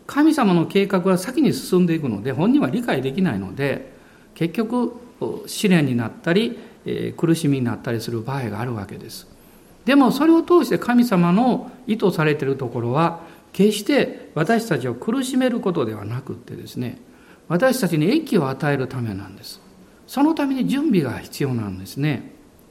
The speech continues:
まあ、今日ここを見ましたら、ここに、えー、一組の夫婦が出てくるんですけれども、えー、この一章の五節の中に、「ユダヤの王ヘロデの時に」ということが書かれていますが、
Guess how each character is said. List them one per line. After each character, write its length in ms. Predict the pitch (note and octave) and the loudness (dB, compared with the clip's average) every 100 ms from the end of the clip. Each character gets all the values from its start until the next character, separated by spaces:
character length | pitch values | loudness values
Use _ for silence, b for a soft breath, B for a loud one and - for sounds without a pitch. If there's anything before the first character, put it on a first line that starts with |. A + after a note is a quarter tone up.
| _ _ - _ _ B B B B | _ _ -20 _ _ B B B B
ま 100 | F#3 | -2
あ、 40 | F3+ | 2
今 160 | A#3 | 4
日 60 | G#3+ | 4
こ 100 | F3 | 2
こ 200 | F#3+ F#3 | 4 4
を 80 | E3+ | 6
見 80 | E3+ | 4
ま 160 | E3 | 4
し 80 | D#3 | 0
た 100 | C3 | 0
ら、 140 | C#3 | 0
こ 140 | C3+ D#3+ | -2 0
こ 120 | G3+ | 2
に、 300 | D#3 F3+ B B B - | 4 2 B B B -14
え 180 | D#3 C3 | -8 -6
ー、 20 | |
一 200 | C3 A3 | -4 -2
組 220 | G#3+ E3 C#3 | 2 4 4
の 80 | |
夫 240 | C3 - B3 | 2 0 2
婦 140 | D#3+ | 2
が 120 | A#2+ | 0
出 140 | G#2+ C#3+ | 0 0
て 100 | D3 | 0
く 120 | C#3 | -2
る 100 | A2+ | -4
ん 60 | G2+ | -4
で 100 | G#2 | -8
す 80 | - | -10
け 100 | - | -10
れ 60 | |
ど 140 | - A2 | -8 -2
も、 420 | D3 G3 - B B B B _ _ | 2 2 0 B B B B _ _
え 80 | - | -12
ー、 80 | - | -4
こ 100 | D3 | 0
の 80 | C#3 | 0
一 60 | |
章 180 | - D3 | 0 0
の 120 | C3 | 0
五 140 | C3+ E3 | 0 0
節 280 | D3+ C#3 | 0 0
の 140 | A2+ A2 | -2 -2
中 300 | G#2 G2+ G#2 | -4 -6 -2
に、 280 | B2 F#3 B B B B - | 2 2 B B B B -2
「ユ 160 | D#3 | 2
ダ 180 | A#3+ B3+ | 4 4
ヤ 140 | G3 D3+ | 4 2
の 160 | C3+ | 2
王 380 | E3+ G#3+ - - - | 4 4 4 0 -4
ヘ 120 | C#4+ | 2
ロ 160 | D#4+ C4 | 4 6
デ 120 | F3+ | 4
の 240 | D#3 C#3+ C#3 | 4 0 -2
時 360 | F#3+ F3+ D3 | -4 -2 4
に」 280 | F#3 C#4+ - - - | 6 6 2 -8 -6
と 100 | A#2+ | -4
い 60 | |
う 40 | A#2 | -2
こ 100 | A#2 | -4
と 120 | A2+ | -8
が 80 | G2+ | -8
書 180 | G#2 A#2+ | -10 -6
か 100 | B2+ | -4
れ 100 | A#2+ | -4
て 120 | A#2+ | -4
い 40 | A2 | -4
ま 160 | G2+ | -6
す 120 | G2+ | -6
が、 320 | A#2+ E3 E3 | -2 0 -2